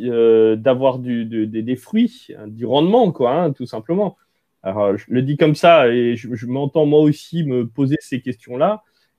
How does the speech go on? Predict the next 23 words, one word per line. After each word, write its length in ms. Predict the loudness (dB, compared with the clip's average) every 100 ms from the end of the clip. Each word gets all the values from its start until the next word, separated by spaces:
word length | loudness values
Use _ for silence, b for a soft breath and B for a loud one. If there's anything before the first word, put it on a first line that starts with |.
| _
Et 120 | -4
parfois 440 | 0 -2 -2 -2
aussi, 340 | 0 -2 -4 -4
on 120 | -2
peut 140 | -4 -10
se 60 |
poser 260 | -6 -8 -8
ces 140 | -12
questions-là, 580 | -12 -14 -10 -4 -2 -2
euh, 200 | -2 -2 -6 _ _ _ _
dans 200 | 0 0
son 200 | 0 -2
travail, 540 | 0 2 6 6 4 2
dans 180 | 0 -2
son, 460 | -6 -6 -6 -4
dans 140 | -2 -2
le 60 |
sens 360 | 0 0 0 -2
qu'on 160 | -8
peut 120 | 0 2
avoir, 520 | 4 4 4 2 2
euh, 180 | 0 0
dans, 460 | -2 -2 -4 -6